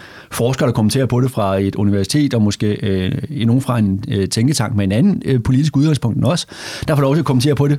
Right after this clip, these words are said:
fordi det er et godt journalistisk princip. Det, øh, det, det synes jeg også, man, øh, man burde, øh, og bare sådan, øh, have, have gjort her, og bare sådan for et, en, en, men hvis man skal prøve at illustrere det, så kan man sige,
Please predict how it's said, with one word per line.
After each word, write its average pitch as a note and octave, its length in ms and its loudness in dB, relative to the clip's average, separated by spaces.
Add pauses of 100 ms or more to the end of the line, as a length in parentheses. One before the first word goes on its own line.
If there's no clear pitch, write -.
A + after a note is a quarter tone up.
fordi C#3 180 0
det C#3 100 2
er D3 40 2
et C3 60 -6
godt B2+ 260 0
journalistisk A2+ 500 2
princip. G#2+ 380 -2 (1600)
Det, F3+ 300 2
øh, B2 640 4
det, D#3 180 0
det E3+ 100 0
synes E3+ 240 2
jeg D#3+ 120 2 (140)
også, C3+ 280 0
man, B2 280 4
øh, G#2 480 2
man G#2 120 0
burde, A2+ 280 0
øh, G2+ 240 0
og G#2+ 100 -4
bare D#3 140 2
sådan, D3+ 220 4
øh, B2+ 160 2
have, C3 180 2
have A#2+ 100 2
gjort D3+ 220 2
her, C#3 120 2
og A2 100 -2
bare D#3 120 0
sådan D#3 140 2
for D#3+ 100 -2
et, - 280 -6 (140)
en, C#3+ 240 0
en, A#2 200 2 (360)
men C3+ 160 0
hvis B2+ 100 -2
man C#3+ 100 0
skal C#3+ 120 -2
prøve F3 160 -2
at F#3 40 2
illustrere E3 440 0
det, C#3+ 120 0
så E3+ 100 0
kan D#3+ 40 4
man D3+ 100 2
sige, E3 260 2